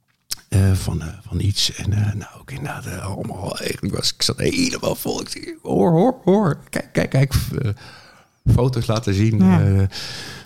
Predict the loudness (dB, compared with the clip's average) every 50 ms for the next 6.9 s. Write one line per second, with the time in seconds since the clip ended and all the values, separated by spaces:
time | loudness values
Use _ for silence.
0 | -20 -18 -8 -4 -2 0 2 2 2 2 2 2 2 0 0 -2 0 0 2 2
1 | 2 2 2 2 2 2 2 2 2 4 4 4 4 4 4 4 4 4 4 2
2 | 2 0 0 0 0 0 0 0 2 4 4 4 4 4 4 4 4 4 4 6
3 | 4 4 4 2 0 -2 -4 -6 -8 -6 -2 -2 0 2 2 0 0 -2 -4 -6
4 | -12 -20 _ _ _ _ 2 4 4 4 2 0 0 2 2 2 2 2 2 0
5 | 0 0 2 2 2 2 2 0 0 0 0 0 0 0 0 -2 0 0 0 2
6 | 2 0 0 0 0 -2 -2 0 -2 -4 -6 -4 -2 0 2 2 0